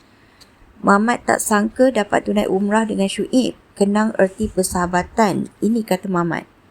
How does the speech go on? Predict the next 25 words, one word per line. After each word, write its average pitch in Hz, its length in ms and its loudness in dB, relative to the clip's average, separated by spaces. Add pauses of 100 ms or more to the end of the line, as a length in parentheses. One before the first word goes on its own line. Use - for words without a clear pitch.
(1800)
Pelawak 220 400 4
Mamat 226 400 0
menyifatkan 220 720 0
perpisahan 214 640 -2
yang 208 160 -2
pernah 196 320 -2
terjadi 196 400 0
di 220 160 0
antaranya 190 400 0
dengan 190 320 -2
rakan 220 320 0
seperjuangan 196 640 -2
Syuib 190 480 -2
mempunyai 190 560 -2
hikmah 180 400 -2
tersembunyi. 175 640 -2 (800)
Mamat 185 400 -2
atau 185 240 -2
Muhammad 185 480 0
Nur, 214 240 0
murid 196 320 -2
empat - 240 -2
puluh 190 80 0
tahun, 180 320 0
berkata 170 480 -2